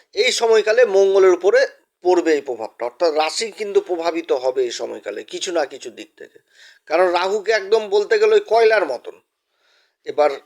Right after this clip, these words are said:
যতই পরিষ্কার করে ধোয়া যাক, ওই কালো কালোই থাকবে। আবার সেই কয়লা কিন্তু জ্বালালে আগুন হয়, সেই আগুনকে আবার ভালো দিকেও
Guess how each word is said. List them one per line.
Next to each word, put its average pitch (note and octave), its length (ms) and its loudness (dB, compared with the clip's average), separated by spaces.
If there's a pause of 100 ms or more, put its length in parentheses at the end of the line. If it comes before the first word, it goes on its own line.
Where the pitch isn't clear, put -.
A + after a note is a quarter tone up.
(500)
যতই G#3 360 2
পরিষ্কার A3 520 0
করে A3 220 4
ধোয়া G3 240 0
যাক, G#3+ 200 -2
ওই G#3+ 80 6
কালো F#3+ 360 2
কালোই E3 320 0
থাকবে। A2+ 300 -6
আবার C#3 160 0
সেই G#3+ 300 0
কয়লা G#3 320 2
কিন্তু G3+ 320 0
জ্বালালে F3 380 2
আগুন D3+ 360 -4
হয়, D3+ 140 0
সেই D3 180 0
আগুনকে C#3 400 -4
আবার C3+ 300 0
ভালো A#2+ 340 -4
দিকেও E3 380 -2